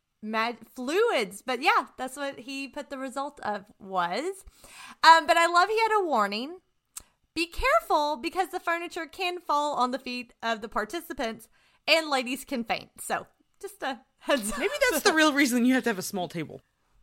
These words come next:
Speaker 1: I, I, I mean, I would think so. Small.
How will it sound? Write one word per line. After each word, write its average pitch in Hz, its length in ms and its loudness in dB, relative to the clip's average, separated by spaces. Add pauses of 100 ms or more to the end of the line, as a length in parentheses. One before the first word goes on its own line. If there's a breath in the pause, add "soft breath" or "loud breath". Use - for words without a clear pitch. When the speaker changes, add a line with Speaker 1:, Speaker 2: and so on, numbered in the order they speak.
(1080 loud breath)
Speaker 1:
I, 359 200 2
I, 466 300 4
I 427 60 4
mean, 392 260 0
I 359 120 6
would 381 200 -4
think 220 220 -4
so. 202 320 -12 (240)
Small. 339 840 4